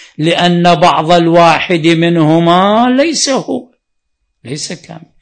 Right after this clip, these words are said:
فلا يدخل في ظواهر النصوص. هذا وجه آخر دافع به، ثم قال: "وقوفاً فيما خالف الأصل على موقع اليقين".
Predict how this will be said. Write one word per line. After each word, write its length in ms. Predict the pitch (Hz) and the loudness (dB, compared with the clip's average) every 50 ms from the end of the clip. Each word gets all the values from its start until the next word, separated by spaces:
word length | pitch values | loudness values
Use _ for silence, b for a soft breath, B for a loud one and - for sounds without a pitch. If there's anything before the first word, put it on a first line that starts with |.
| B B B B B | B B B B B
فلا 400 | - - 208 226 226 220 202 185 | -2 2 4 4 6 6 4 4
يدخل 500 | 175 180 202 208 - - - 254 262 208 | 4 2 2 0 -2 -4 -4 -2 -2 -2
في 220 | - - 170 165 | -4 -6 -6 -6
ظواهر 560 | 151 147 143 135 139 151 160 147 131 - 208 185 | -6 -4 -4 -4 -4 -4 -6 -6 -8 -8 -8 -8
النصوص. 680 | 165 156 135 110 92 - - - _ _ _ _ _ _ _ _ _ _ _ | -8 -10 -10 -12 -16 -18 -20 -20 _ _ _ _ _ _ _ _ _ _ _
هذا 220 | 131 127 135 131 131 | -10 -8 -6 -6 -6
وجه 340 | 131 127 127 117 110 - | -8 -8 -8 -10 -12 -14
آخر 380 | - - 131 131 123 - 135 131 | -12 -12 -12 -12 -12 -14 -16 -16
دافع 440 | 127 120 120 127 123 - - 120 120 | -16 -16 -16 -16 -16 -18 -20 -20 -20
به، 260 | 120 127 135 - _ _ b b b b b | -20 -20 -20 -20 _ _ b b b b b
ثم 260 | - - 226 202 190 190 | -10 -8 -6 -4 -4 -4
قال: 320 | 180 185 - 208 247 262 - _ b b b b b b _ | -4 -6 -6 -8 -8 -8 -10 _ b b b b b b _
"وقوفاً 840 | 160 170 196 214 - - 254 285 285 240 - - 233 247 277 294 302 - _ _ _ _ _ _ _ | 0 0 0 0 2 2 2 2 2 0 -2 0 0 2 2 0 -2 -6 _ _ _ _ _ _ _
فيما 440 | - - 190 175 165 160 160 156 | -6 -4 -4 -2 -2 -2 -2 -4
خالف 600 | 147 - - 185 180 170 156 139 131 117 - - | -4 -4 -4 -4 -2 -2 -4 -6 -8 -10 -12 -12
الأصل 640 | 135 120 120 120 156 170 196 196 - - - 233 214 | -12 -12 -10 -8 -8 -8 -8 -8 -8 -10 -8 -8 -10
على 360 | - - 156 143 139 131 131 | -10 -8 -10 -10 -10 -10 -12
موقع 400 | 143 147 175 214 - _ 220 214 - | -12 -12 -14 -16 -16 _ -18 -16 -12
اليقين". 880 | 240 233 208 190 170 - _ - 226 - - 175 175 _ - - _ | -12 -12 -12 -12 -14 -16 _ -16 -16 -16 -16 -18 -20 _ -20 -20 _